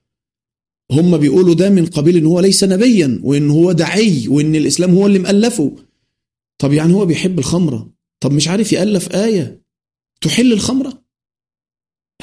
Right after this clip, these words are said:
يعني ادوني عقلكم يا ناس. هو بيحب الخمرة، هو اللي ألف الإسلام وألف القرآن، كان قاعد بيكتبه طول الليل بأبي وأمي وحاشاه. افترض، طب مش عارف يألف آية تحل له الخمرة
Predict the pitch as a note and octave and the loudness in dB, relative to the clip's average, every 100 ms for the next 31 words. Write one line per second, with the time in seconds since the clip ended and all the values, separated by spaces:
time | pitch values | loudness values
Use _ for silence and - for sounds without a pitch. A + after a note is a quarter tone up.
0 | - C3 C3 C3 A#2 C#3+ C#3 C#4+ B3 - | -16 -14 -6 -4 -2 0 2 2 0 -2
1 | C4+ - G3+ A#3+ B3 - - _ _ _ | -2 -2 -2 -2 -2 -8 -14 _ _ _
2 | _ G3+ A#3 G#3+ A3+ G3+ F#3 F3 D#3 C#3 | _ 2 2 2 0 0 0 0 -2 2
3 | G3 G3 G#3+ G3+ F#3 E3 F#3 G3 G#3+ F3+ | 2 2 0 -2 -2 -4 -4 -2 -2 -2
4 | G3 F3+ E3 D#3+ A#2+ C#3 C3 - - D#3+ | -2 -2 -4 -4 -4 -4 -6 -10 -2 0
5 | G3+ G3+ D#3+ E3 F3+ E3 D3+ D3+ C3+ A#2+ | 0 0 0 0 0 -2 0 0 2 0
6 | G#2+ - _ _ _ _ _ - C#3+ F#3+ | -2 -8 _ _ _ _ _ -4 0 2
7 | F3+ G3 A3+ G3+ G3+ G3 A3+ C#4 D#4 A#3 | 2 2 2 2 2 0 0 0 -2 -4
8 | B2 - _ _ _ _ G3+ G3+ E4 E4+ | -8 -14 _ _ _ _ -4 -2 -2 0
9 | G3+ - - - _ _ _ _ D#3 D#3 | -2 -4 -12 -20 _ _ _ _ -2 0
10 | F#3+ G#3 C#4 D#4 D#4 A3 C#4 C4+ - A#3 | 0 0 0 0 0 0 2 0 0 -4
11 | C#4 C4 - B3+ A#3+ C#4 C#4+ C4+ C4 C#4+ | -2 -2 -2 2 4 4 2 0 0 0
12 | C4+ - | -2 -8